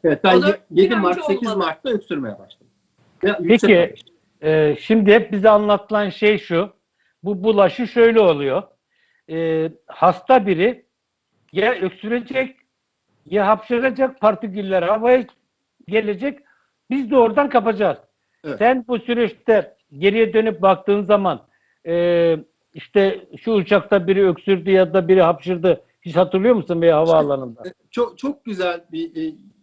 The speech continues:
Speaker 1: yaklaşım. Ben kafamı hep buna yordum. Fakat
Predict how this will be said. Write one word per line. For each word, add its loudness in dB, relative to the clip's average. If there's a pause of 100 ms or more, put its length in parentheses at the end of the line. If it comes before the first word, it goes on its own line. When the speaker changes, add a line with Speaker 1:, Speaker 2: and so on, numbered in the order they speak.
(180)
Speaker 1:
yaklaşım. -4
Ben -2
kafamı -4
hep -4 (240)
buna -2
yordum. 2 (640)
Fakat -8